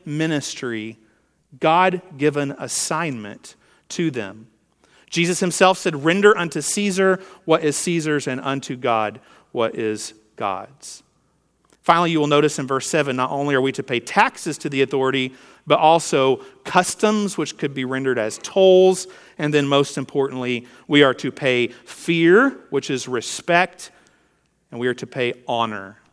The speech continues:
to our authorities as well. All right, let's turn over to our last passage for our final two points. I hope that you're still with me. No one wants to throw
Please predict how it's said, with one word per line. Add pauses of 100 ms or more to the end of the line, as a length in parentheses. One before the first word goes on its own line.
(180)
to
our
authorities (520)
as
well. (1120)
All
right,
let's
turn
over
to
our
last
passage
for
our
final (480)
two
points.
I
hope
that
you're
still
with
me. (1000)
No
one
wants
to
throw